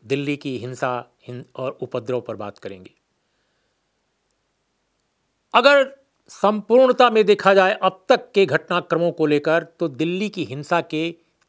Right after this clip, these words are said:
तीन बड़े चेहरे उभरते हैं। तो हम सबसे पहला चेहरा आपके सामने पेश कर रहे हैं। ये तीन तस्वीरों में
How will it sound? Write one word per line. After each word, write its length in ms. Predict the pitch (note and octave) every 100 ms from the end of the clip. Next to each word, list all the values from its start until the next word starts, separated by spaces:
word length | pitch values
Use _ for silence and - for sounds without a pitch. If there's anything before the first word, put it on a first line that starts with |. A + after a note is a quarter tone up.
| _
तीन 300 | B3 D4 B3+
बड़े 360 | B2+ C3+ D#3 D#3+
चेहरे 520 | - - B2 A2 A2+
उभरते 440 | A2+ G#2 - -
हैं। 220 | - _ _ _ _ _ _ _ _ _ _ _ _ _ _ _
तो 60 | F3+
हम 140 | G#3
सबसे 360 | G#3+ A#3 A#3 C#4
पहला 340 | C#4 F#3+ G#3+
चेहरा 300 | - F3+ E3
आपके 340 | G3 F3 E3+ E3+
सामने 300 | D3+ D3 D#3
पेश 240 | D3+ C#3+
कर 160 | - D3
रहे 120 | F3
हैं। 80 | G3+
ये 60 |
तीन 440 | F#3+ _ - C#4 B3+
तस्वीरों 480 | A3 - F3 F3+ F3
में 220 | F3